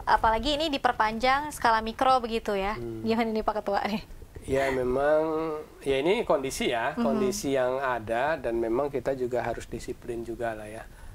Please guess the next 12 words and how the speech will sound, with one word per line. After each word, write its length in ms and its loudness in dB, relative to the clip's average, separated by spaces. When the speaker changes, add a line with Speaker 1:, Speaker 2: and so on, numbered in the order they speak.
Speaker 2:
Yang 240 2
perlu 240 0
difahami, 800 0
sampai 320 0
sekarang 400 -2
memang 320 -2
pandemi 400 -2
ini 80 -2
belum 240 -4
berakhir, 560 -4
Speaker 1:
Ya. 240 2
Speaker 2:
ya. 400 -12